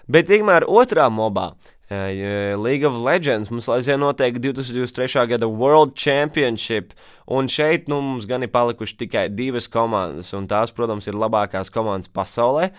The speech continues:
Ā, viena no tām ir Weibo Gaming, un otra ir T viens. Un es galvenais biju visu laiku domājis, T viens, T viens, es zinu to komandu tik labi, un, protams, kāpēc gan es nezinātu, jo arī Game Awardos viņš ir, tur ir, viņiem ir viens no spēlētājiem, kas ir apbal-,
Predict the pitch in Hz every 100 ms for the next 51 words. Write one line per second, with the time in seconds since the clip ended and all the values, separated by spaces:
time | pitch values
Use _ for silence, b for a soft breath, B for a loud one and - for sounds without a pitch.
0 | B B - 104 101 147 156 131 123 120
1 | 127 110 98 131 139 123 131 127 135 143
2 | 147 135 87 117 - 123 127 131 131 -
3 | 113 90 - 110 113 104 104 107 92 -
4 | - B B - 170 214 214 208 151 160
5 | 185 170 143 151 117 - 147 160 156 139
6 | 113 131 120 98 135 165 135 123 131 110
7 | 107 117 120 98 98 135 131 110 B B
8 | B - 127 127 107 117 107 135 131 117
9 | 101 101 117 127 110 B B 113 117 113
10 | 117 127 151 123 95 98 92 90 113 110
11 | 104 - 98 127 113 113 127 131 113 123
12 | 135 - 117 - 113 110 107 107 95 110
13 | - 117 110 - 107 107 107 98